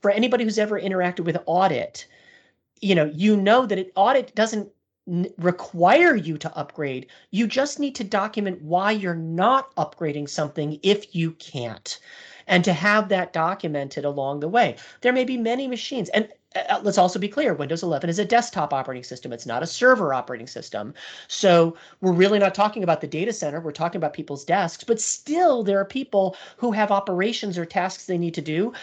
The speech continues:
that may not be conducive with, you know, Windows, on Windows eleven at all for whatever reason. The, the least of which is the vendor of the software you're using isn't compatible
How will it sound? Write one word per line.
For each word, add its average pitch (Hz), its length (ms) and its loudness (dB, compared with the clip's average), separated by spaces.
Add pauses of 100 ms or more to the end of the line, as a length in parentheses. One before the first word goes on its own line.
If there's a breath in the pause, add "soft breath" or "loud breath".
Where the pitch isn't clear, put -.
(120)
that 202 200 2
may 202 220 -2
not 233 200 -4
be 220 120 -8
conducive 214 640 -4 (320 loud breath)
with, 196 400 2 (200)
you 208 100 2
know, 175 100 6
Windows, 202 420 0
on 196 240 2
Windows 202 300 0
eleven 196 400 -2
at 196 160 0
all 185 320 4
for 151 100 -6
whatever 202 380 2
reason. 131 340 -6 (240 loud breath)
The, 190 380 2
the 165 180 2
least 233 440 -2
of 165 120 -2
which 151 260 -6
is 143 380 -4 (300 loud breath)
the 170 120 0
vendor 202 380 2
of 175 100 -2
the 175 60 -8
software 196 440 -2
you're 156 120 -6
using 156 380 -8 (500 soft breath)
isn't 196 300 2
compatible 175 880 -2